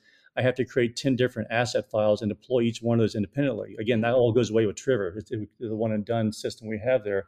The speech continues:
Speaker 1: So that's, that's one, it, it really educating, you know, everybody out there that there is a system that makes this very, very easy to advertise in the metaverse and Web three.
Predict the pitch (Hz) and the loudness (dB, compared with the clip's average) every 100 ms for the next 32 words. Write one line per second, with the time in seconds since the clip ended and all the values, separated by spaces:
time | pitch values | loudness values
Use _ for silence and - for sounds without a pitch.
0 | _ - - - - _ - 135 113 170 | _ -20 -20 -20 -20 _ -4 0 2 2
1 | 170 - - 147 - 123 147 143 113 127 | 0 -2 4 4 2 2 4 6 6 4
2 | 123 139 123 147 156 135 147 - 139 127 | 2 0 2 4 4 2 0 2 4 6
3 | 120 143 110 107 113 - - 139 139 131 | 4 4 4 4 2 0 0 2 2 2
4 | 120 120 120 117 107 107 120 123 127 127 | 2 0 2 2 2 2 2 4 4 0
5 | - 139 127 123 117 110 113 120 120 101 | -2 0 0 0 0 2 2 0 -2 -6
6 | 101 101 139 139 127 - 120 127 120 127 | -6 0 4 4 2 0 4 4 4 0
7 | 131 110 107 - 117 120 120 120 107 107 | -2 0 0 0 -2 0 -2 -2 0 2
8 | 104 - - 113 113 107 101 95 101 101 | 0 -2 -2 2 2 2 0 0 -2 -2
9 | - 110 110 107 101 101 104 | -8 -6 -6 -6 -2 0 0